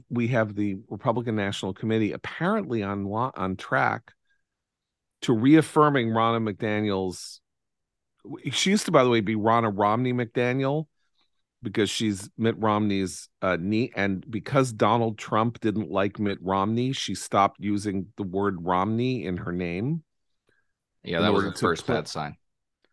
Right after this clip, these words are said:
Speaker 1: Uh, that wasn't the first bad sign. Everything was a bad sign. But her, her literally rewriting her own name so that Donald Trump would like her better. That's not totalitarian or anything. Anyway,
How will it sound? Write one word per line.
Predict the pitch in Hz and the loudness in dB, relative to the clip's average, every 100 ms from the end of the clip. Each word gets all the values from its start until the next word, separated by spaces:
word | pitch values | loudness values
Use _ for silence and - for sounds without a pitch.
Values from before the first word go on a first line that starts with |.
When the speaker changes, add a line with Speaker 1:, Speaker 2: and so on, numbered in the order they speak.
| _ _ _ _ _ - | _ _ _ _ _ 2
Speaker 1:
Uh, | 110 | 4
that | 156 170 | 6 4
wasn't | 117 90 85 | 4 0 -6
the | 87 | -8
first | 90 80 - | -4 -4 -2
bad | 76 78 | -2 -2
sign. | - 80 90 | -4 -4 2
Everything | 143 117 107 87 80 | 2 2 0 -2 -4
was | 78 | -6
a | |
bad | 76 76 69 - | -4 -4 -4 -8
sign. | 69 65 64 - | -10 -10 -12 -6
But | 87 - - | -4 -4 0
her, | 127 123 117 - | 4 4 4 -4
her | - 170 165 - | 2 2 2 -2
literally | 113 143 160 147 127 110 | 2 4 4 4 2 0
rewriting | 107 131 117 117 123 113 104 | 0 0 4 2 2 -2 -2
her | 110 104 | -2 0
own | 101 98 | 0 0
name | 101 101 92 82 | 2 0 0 -4
so | - 90 | -4 -2
that | 90 95 | -2 0
Donald | 95 92 92 | 0 0 -4
Trump | 107 92 85 _ - | -4 -4 -6 _ -14
would | 85 82 | -8 -4
like | 87 82 - | -2 -2 -2
her | 85 | -6
better. | 80 76 62 53 - _ _ _ _ _ _ _ _ _ _ _ _ _ | -4 -6 -4 -8 -12 _ _ _ _ _ _ _ _ _ _ _ _ _
That's | 143 175 156 | 2 2 2
not | 107 - - | 2 2 -4
totalitarian | 85 80 78 78 73 69 62 65 | -6 -2 -2 -2 -6 -8 -8 -12
or | 65 67 | -10 -10
anything. | 76 - 117 220 | -10 -6 -2 2
Anyway, | 226 143 92 | 2 2 -2